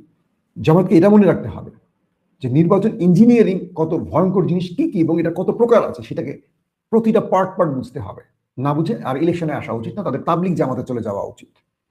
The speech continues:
কারণ ইল-, ইল-, ইলেকশন শুধু ভোট দেওয়ার মধ্যে শেষ না। বাংলাদেশে গত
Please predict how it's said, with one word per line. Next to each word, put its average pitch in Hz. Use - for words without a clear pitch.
কারণ 139
ইল-, 190
ইল-, -
ইলেকশন 220
শুধু 202
ভোট 147
দেওয়ার 185
মধ্যে 175
শেষ 123
না। 104
বাংলাদেশে 165
গত 175